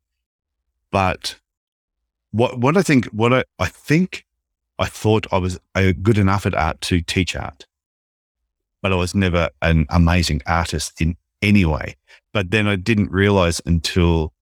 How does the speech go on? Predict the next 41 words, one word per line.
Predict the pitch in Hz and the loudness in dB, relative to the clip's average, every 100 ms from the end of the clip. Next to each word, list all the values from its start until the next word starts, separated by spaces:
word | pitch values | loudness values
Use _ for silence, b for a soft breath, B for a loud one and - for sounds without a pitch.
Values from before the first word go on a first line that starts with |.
| _ | _
say, | - 107 | -2 0
leaving | 101 151 127 | 2 2 2
school | 101 95 92 | 0 -4 -4
and, | 90 87 82 _ _ _ _ - | -4 -6 -10 _ _ _ _ -10
you | 87 | -8
know, | 90 98 _ | -8 -12 _
becoming | - 82 85 | -6 0 2
an | 76 | 2
adult | 69 104 139 135 - | 0 2 2 0 0
and, | 82 78 73 | 2 2 -2
and | - 80 | -2 0
working, | 87 95 - 90 | 2 0 -2 -2
like, | 98 - B B _ | -2 -4 B B _
reflecting | 92 - 131 131 113 98 | -8 -4 -4 -2 0 0
back | 87 80 | 0 -2
now, | 90 107 107 80 92 - _ _ _ B _ _ | 0 0 0 -2 -4 -8 _ _ _ B _ _
that | 82 101 95 87 - - _ _ _ _ _ _ | -6 -2 0 -2 -6 -16 _ _ _ _ _ _
it, | 98 - _ _ | -4 -4 _ _
it | 98 | -6
was | 92 | 0
more | 110 104 | 0 0
the | 95 | -4
creative | - 95 90 95 98 | -2 0 0 0 -2
side | - 78 69 - - _ | -2 -2 -2 -4 -12 _
of | 95 | -4
things. | 90 85 | -2 0
So | 113 | 0
if | 101 | 2
I | 160 | 2
was | 175 | 2
doing | 135 113 | 2 2
grade | 104 98 | 2 -2
twelve | - 92 82 | -4 -6 -2
now, | 90 104 64 80 B B _ | 0 0 0 -6 B B _
I | 113 | -8
probably | - 170 110 | -2 0 2
would | 95 | 2
have | |
gone | 90 87 | 0 0
into | 85 78 | -2 -2
marketing. | 92 120 - | -4 -4 -10